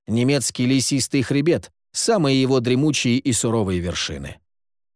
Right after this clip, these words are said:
А уж названиями городов сыплет прямо наглядный урок географии. По пути из Целле в Бюкебург, в Аахене,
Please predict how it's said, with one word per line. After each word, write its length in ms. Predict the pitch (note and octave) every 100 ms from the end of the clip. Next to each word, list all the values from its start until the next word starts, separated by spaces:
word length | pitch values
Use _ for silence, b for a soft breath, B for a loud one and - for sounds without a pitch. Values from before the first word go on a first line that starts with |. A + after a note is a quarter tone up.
| _
А 240 | - G#2 D3
уж 220 | E3+ -
названиями 880 | D#3+ E3+ D3 F#3 G#3+ F#3 D3+ C3 B2
городов 600 | A2+ B2 A#2+ E3 D#3 G#2+
сыплет 680 | - - G3+ - C3+ B2 -
прямо 360 | D3+ F3 C3
наглядный 580 | A#2+ A#2 G#2+ C#3+ A#2+ A2+
урок 260 | G#2+ G#2+ F#2
географии. 680 | G2+ F#2+ F#2 F2 G#2 F#2 - _ _ _ _
По 100 | -
пути 380 | A#2 C#3 D3+ E3
из 280 | D#3+ D#3 B2+ -
Целле 680 | - - F3 E3+ D#3+ D#3 B2+
в 140 | A2
Бюкебург, 760 | G#2+ F3+ A#2 F2+ F2 E2 - _ _ _ _ F#2+
в 140 | -
Аахене, 760 | A2 A2 B2+ B2 D3+ D#3+ D3+